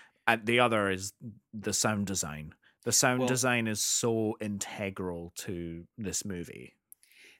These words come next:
Speaker 2: The Sound of Metal sound mix was done in ten weeks by bafta nominees Jamie Basht and Michelle Coutillon, uh,
Speaker 1: Oh, well
Speaker 2: together
Speaker 1: done.
Speaker 2: with Ca-, Carlos Cortez,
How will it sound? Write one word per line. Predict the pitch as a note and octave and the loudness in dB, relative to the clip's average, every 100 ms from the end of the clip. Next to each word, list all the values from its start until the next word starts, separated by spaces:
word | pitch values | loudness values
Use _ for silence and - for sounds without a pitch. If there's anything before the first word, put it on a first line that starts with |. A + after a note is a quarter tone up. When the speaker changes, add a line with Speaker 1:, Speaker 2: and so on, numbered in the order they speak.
| - | -8
Speaker 2:
The | C3+ | -2
Sound | - F#3 G#3 G#3 D#3+ C#3+ | 0 0 0 -2 -4 -2
of | C3 | 2
Metal | C3+ B2+ - A#2 | 2 2 -4 -4
sound | - - C#3 C3 B2 | -2 0 4 2 4
mix | B2+ - - - | 2 2 -8 -6
was | A#2+ | -6
done | - A#2+ A#2+ | 0 2 2
in | A#2 - | 2 -2
ten | - - D#3+ D#3 C#3+ B2 | -6 -4 -2 0 2 2
weeks | C3+ - - - - - - | 0 -2 -6 -6 -6 -10 0
by | - B2 | 4 6
bafta | B2 C#3 - C#3+ | 8 6 6 -2
nominees | C3 B2 A#2 A#2 - B2 | 0 0 0 -4 -6 -4
Jamie | - D3+ D3+ B2+ | 0 0 2 0
Basht | - B2+ A#2+ - - - - - - | 2 2 2 -2 -10 -12 -20 -20 -6
and | C3+ B2 A#2+ C3 | 0 2 2 6
Michelle | B2+ C3 C3 B2+ - C#3 C3 B2 A#2+ - - | 8 8 8 4 4 4 4 2 -6 -10 -8
Coutillon, | E3 F3+ - C3+ B2+ E3+ - - - - - | -6 -4 0 0 0 -6 -10 -20 -20 -20 -4
uh, | B2+ | 4
Speaker 1:
Oh, | B2 B2 | 6 6
well | F3 | 4
Speaker 2:
together | F#3+ - F#3 | 4 6 8
Speaker 1:
done. | D#3 | 6
Speaker 2:
with | E3+ - - | 4 0 -4
Ca-, | - - - | -6 -6 -2
Carlos | - D3 C#3+ C3+ C3 | 6 8 8 4 2
Cortez, | - - C#3+ - C#3 E3+ | -4 -4 -4 0 0 0